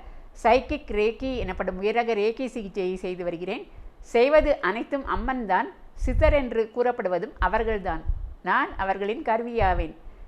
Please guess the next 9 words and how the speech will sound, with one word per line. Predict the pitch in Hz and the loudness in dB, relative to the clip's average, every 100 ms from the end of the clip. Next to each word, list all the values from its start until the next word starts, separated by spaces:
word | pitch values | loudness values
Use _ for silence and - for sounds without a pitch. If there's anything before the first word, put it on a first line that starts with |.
| - | -10
எவ்வாறு | - 214 240 277 339 | -4 2 6 6 4
செய்து | 330 262 233 | -4 -4 -2
வருகிறேன் | 226 220 220 | -2 -2 -4
என்பதை | 208 190 175 196 370 - - - - | -6 -6 -2 -2 -4 -8 -20 -20 0
அறிமுக | 185 214 240 277 320 | 2 2 2 2 4
விளக்கம் | 302 262 247 | 4 0 0
என்ற | 240 208 208 | -2 -4 -4
குறு | 254 269 | -4 -4
வீடியோ | 269 208 190 202 | -4 -4 -4 -4